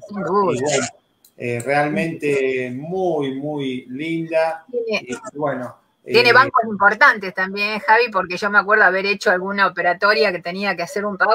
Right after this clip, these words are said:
Speaker 1: ahí en uno de los bancos, eh, muy moderna toda la estructura, muy, muy bonita. Y bueno, y después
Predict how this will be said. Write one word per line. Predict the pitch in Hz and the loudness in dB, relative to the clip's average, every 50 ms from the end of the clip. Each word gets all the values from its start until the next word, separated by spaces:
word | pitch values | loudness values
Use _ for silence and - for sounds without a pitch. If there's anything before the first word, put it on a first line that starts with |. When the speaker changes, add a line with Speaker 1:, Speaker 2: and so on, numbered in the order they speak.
| 240 254 240 - | 4 4 2 2
Speaker 1:
ahí | 175 170 180 202 202 | 2 0 2 0 -2
en | 196 190 | -2 -2
uno | 196 190 190 196 | -2 0 2 2
de | 175 165 | 2 2
los | 170 165 175 | -2 -2 2
bancos, | 202 226 240 247 240 - 254 262 269 269 - - - _ _ _ | 4 4 4 4 2 4 4 4 4 2 -4 -20 -20 _ _ _
eh, | 180 202 220 202 - | -4 -2 -2 -2 -4
muy | 190 202 247 285 320 302 | -2 0 2 4 4 2
moderna | 226 190 170 165 180 214 226 220 220 208 202 185 175 - | 2 2 2 4 4 6 6 6 4 4 2 2 0 2
toda | - 214 214 202 | 4 2 4 4
la | 185 | 2
estructura, | 165 - - 160 151 156 - - 208 214 208 208 196 196 196 185 - | -2 -4 -10 -14 -14 -12 -6 -2 0 0 2 2 4 4 2 2 0
muy, | 214 240 254 247 226 196 | -4 -4 -2 -2 -2 -2
muy | 175 190 202 208 | -2 -2 -2 -2
bonita. | 196 170 160 170 190 208 208 196 - 208 202 - - - - _ | 0 -2 -2 -2 -4 -8 -8 0 2 2 2 2 -2 -18 -18 _
Y | - 208 | 2 4
bueno, | 226 240 220 196 180 | 4 6 4 4 2
y | 190 | 0
después | 196 - _ - 247 247 - - | -2 0 _ 4 4 4 2 -2